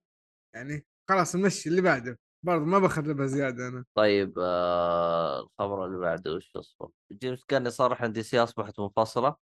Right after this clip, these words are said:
Speaker 2: آه، طبعًا في تغريدة، آه، أكد فيها جي-، آه، جيمس، آه، جان إنه الآن دي سي أو عالم الرسوم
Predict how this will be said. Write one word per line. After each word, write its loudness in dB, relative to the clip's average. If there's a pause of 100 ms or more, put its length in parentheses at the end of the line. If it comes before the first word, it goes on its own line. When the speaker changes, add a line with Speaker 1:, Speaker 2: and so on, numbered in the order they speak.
Speaker 2:
آه، 4
طبعًا -2 (180)
في -2
تغريدة، -4 (160)
آه، -8 (160)
أكد -8
فيها -2
جي-، -4
آه، -4
جيمس، -6
آه، -6
جان 2 (760)
إنه 0 (120)
الآن 4 (340)
دي -8
سي -6 (100)
أو -2
عالم 2
الرسوم -6